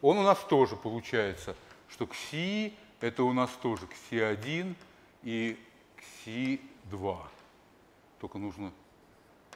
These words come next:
наверху писать. Теперь вот эта вот система уравнений, которая вот здесь вот написана, это получается система уравнения ранга n минус k, это линейная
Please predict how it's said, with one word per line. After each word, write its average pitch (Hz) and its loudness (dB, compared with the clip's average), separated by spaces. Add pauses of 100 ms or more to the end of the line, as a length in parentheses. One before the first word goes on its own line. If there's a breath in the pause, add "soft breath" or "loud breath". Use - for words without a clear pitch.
(180)
наверху 113 -4 (100)
писать. - -20 (1400 loud breath)
Теперь 185 4
вот 165 2
эта 175 4
вот 170 4
система 165 -2
уравнений, 165 2
которая 113 -2
вот 104 -6
здесь 110 -10
вот 101 -4
написана, 92 -10 (420 loud breath)
это 127 -4
получается 147 0
система 139 2
уравнения 127 6 (300 loud breath)
ранга 120 8
n 117 2
минус 110 0
k, 101 -2
это 87 -8
линейная 104 2